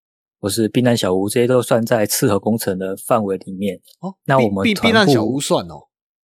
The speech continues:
Speaker 1: 呃，对，对，对，避难小屋也算是一个伺候工程的一部分。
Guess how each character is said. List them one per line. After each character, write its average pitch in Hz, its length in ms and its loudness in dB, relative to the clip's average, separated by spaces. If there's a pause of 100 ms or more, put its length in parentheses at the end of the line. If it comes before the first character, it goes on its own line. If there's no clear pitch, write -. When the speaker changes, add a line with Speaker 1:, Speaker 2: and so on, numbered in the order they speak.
(380)
Speaker 1:
呃， 101 140 0
对， 110 180 2
对， 101 160 2
对， 95 320 -2
避 135 100 0
难 123 140 2
小 117 120 0
屋 110 40 4
也 98 80 2
算 107 180 -2
是 104 180 -2
一 98 60 -2
个 92 240 -4 (380)
伺 107 260 -2
候 95 180 -2
工 104 220 -2
程 - 140 -6
的 92 80 -2
一 90 80 -2
部 92 160 -4
分。 87 240 -6